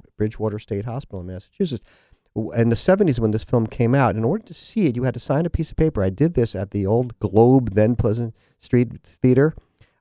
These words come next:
uh, where you had to sign a piece of paper saying that you were a student of psychology so that you could watch this film, right? It was basically censored.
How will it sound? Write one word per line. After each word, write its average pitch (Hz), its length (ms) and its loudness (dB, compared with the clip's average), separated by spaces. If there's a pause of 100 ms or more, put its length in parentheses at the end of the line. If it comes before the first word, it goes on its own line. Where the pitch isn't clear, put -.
(120)
uh, 92 300 2
where 104 280 2
you 117 80 4
had 123 80 4
to 120 80 0
sign 139 200 2
a 135 40 -2
piece 139 140 -2
of - 80 -18
paper 127 180 2
saying 117 220 2
that 110 80 2
you 104 140 2
were 98 60 4
a - 20 0
student 113 340 0
of 82 80 -4
psychology 82 560 -6 (360)
so 113 200 2
that 110 180 2
you 131 80 4
could 127 120 2
watch 85 340 0
this 131 200 -2
film, - 500 0 (340)
right? 101 180 -6
It 139 60 2
was 139 160 0
basically 139 420 0
censored. 160 500 -2